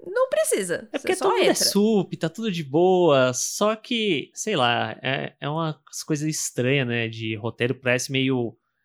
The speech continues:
Speaker 2: conveniência narrativa. Se a gente precisa que o Sam seja encontrado, ele vai ser encontrado. Se a gente não precisa, tá tudo bem, ele tá escondido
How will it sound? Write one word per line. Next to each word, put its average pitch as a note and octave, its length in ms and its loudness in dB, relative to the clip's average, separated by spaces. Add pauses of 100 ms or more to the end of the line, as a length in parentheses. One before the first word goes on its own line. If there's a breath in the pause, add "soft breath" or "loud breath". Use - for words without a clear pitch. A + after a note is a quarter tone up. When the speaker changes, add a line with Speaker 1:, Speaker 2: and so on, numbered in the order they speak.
(140)
Speaker 2:
conveniência D3+ 640 2
narrativa. B2+ 880 -2
Se - 120 -2
a C3 40 4
gente D#3 240 0
precisa F3 520 2
que D3+ 520 2 (340 loud breath)
o C#3+ 100 0
Sam C#3+ 340 0
seja D3+ 260 0
encontrado, D#3 560 2
ele B3 80 -2
vai C4 100 4
ser C#4 140 0
encontrado. D4 680 0 (120)
Se G#3 80 0
a F#3+ 40 6
gente G#3+ 200 2
não B3+ 100 -2
precisa, C4+ 560 0 (300)
tá D#4 80 2
tudo C#4+ 200 -4
bem, A#3+ 120 4
ele A3+ 100 -4
tá B3 120 2
escondido A#3 600 2